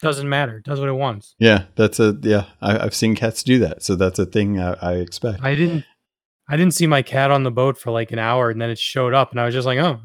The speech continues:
Speaker 1: okay." Like,
Speaker 2: <laughs>
Speaker 1: I literally thought I put it away, and then
Speaker 2: <laughs>
Speaker 1: it just showed up, and I was like, "Yeah, this all makes sense."
Speaker 2: Yep, that's a cat
Speaker 1: No
Speaker 2: thing to
Speaker 1: matter
Speaker 2: do.
Speaker 1: what goes on with the cats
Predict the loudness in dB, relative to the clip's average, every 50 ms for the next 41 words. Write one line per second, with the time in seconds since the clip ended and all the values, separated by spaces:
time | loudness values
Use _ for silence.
0 | -8 -8 -6 -6 -6 -8 -10 _ _ -4 -4 2 6 6 6 8 8 6 4 4
1 | -4 -4 -4 -6 -12 -12 -12 -16 -14 -8 -6 -4 -2 -2 0 0 0 0 0 0
2 | 0 2 4 4 4 4 2 -2 -2 0 2 2 2 2 2 2 2 2 4 2
3 | 2 0 -4 -6 -10 -10 -10 -6 0 0 0 0 0 -4 -4 -2 0 0 0 0
4 | 0 0 -2 -4 -8 -12 -16 -20 -16 -14 -12 -10 -6 -4 -4 -4 -4 -4 -2 0
5 | 2 2 4 4 4 2 2 -2 -6 -10 -10 -8 -8 -8 -6 -2 0 0 0 0
6 | -2 -8 -6 -6 -4 0 2 2 2 2 2 0 -4 -4 -4 -2 -2 -2 -2 -4
7 | -8 -16 -16 _ 0 2 2 2 2 2 -2 -2 -2 -2 -4 -2 0 0 0 2
8 | 2 2 4 4 2 2 0 -2 -4 -4 0 2 2 2 2 -2 -4 -2 -2 0
9 | 0 -2 -2 -2 0 0 0 0 0 -2 -4 -6 -8 -10 -10 -4 0 0 0 0
10 | -2 -6 -16